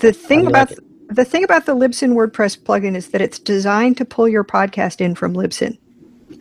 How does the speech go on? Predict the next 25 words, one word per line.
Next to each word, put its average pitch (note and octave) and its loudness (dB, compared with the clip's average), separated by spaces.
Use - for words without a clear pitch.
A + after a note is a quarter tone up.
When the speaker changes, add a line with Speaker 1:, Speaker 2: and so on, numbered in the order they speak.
Speaker 1:
so G3 0
that F#3 0
you G3 -2
can F#3+ -2
go A3 4
and G#3 0
publish C4 0
it A3 2
on G3 0
your F#3 0
Libsyn F#3+ -2
site, F#3 -4
and, F#3 -2
and F3+ 0
it - -4
will F#3+ 0
automatically F#3 2
bring G3+ -2
it - -4
into G3 2
your E3+ 0
WordPress E3 -2
site. - -8
Uh, - -4
and, F3+ 0